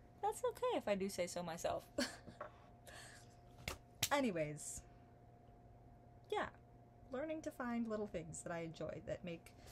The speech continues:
my life a happier place. Oh, I found all my Post-its. Look at, that's a lot of Post-its. And a couple pens that don't belong in there.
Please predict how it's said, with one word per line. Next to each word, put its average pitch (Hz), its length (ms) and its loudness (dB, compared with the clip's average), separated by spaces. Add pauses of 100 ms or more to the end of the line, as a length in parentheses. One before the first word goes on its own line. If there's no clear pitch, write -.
(380)
my 185 140 0
life 170 500 0 (800)
a 196 60 -4
happier 170 500 0
place. - 640 2 (420)
Oh, 381 640 2
I 359 160 -6
found 359 180 -6
all 359 140 -4
my 370 120 -2
Post-its. - 1200 -4 (1000)
Look 359 200 -6
at, - 60 -4 (100)
that's 359 280 0
a 320 60 2
lot 262 300 0
of - 140 -6
Post-its. - 1040 0 (1080)
And 214 140 -8
a - 40 -2
couple - 320 -4
pens 285 680 -4
that - 180 -4
don't 240 300 -4
belong 247 400 -2
in 247 100 0
there. 185 300 -4